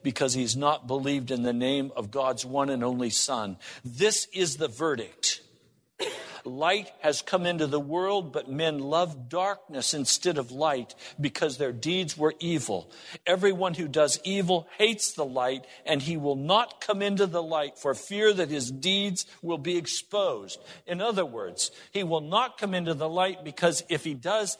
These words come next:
his leprosy will be made plain to everybody. This is why James, speaking about this issue, said, "Confess your sins one to another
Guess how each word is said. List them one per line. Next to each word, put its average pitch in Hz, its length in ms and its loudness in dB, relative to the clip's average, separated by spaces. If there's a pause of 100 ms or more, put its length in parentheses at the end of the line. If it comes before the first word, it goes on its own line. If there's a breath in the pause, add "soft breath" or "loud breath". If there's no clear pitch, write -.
(140 loud breath)
his 165 240 6
leprosy 190 680 0
will 165 180 0
be 156 140 0
made 156 360 0
plain 170 520 0 (180 loud breath)
to 180 160 2
everybody. 143 680 0 (1600 soft breath)
This 175 180 -2
is 180 160 0
why 190 260 2
James, 165 680 -2
speaking 208 600 0
about 175 260 0
this 180 220 -2
issue, 208 400 0
said, 190 500 0 (920 loud breath)
"Confess 220 680 0
your 220 120 2
sins 180 440 0
one 214 440 -2
to 262 160 -4
another 233 560 -2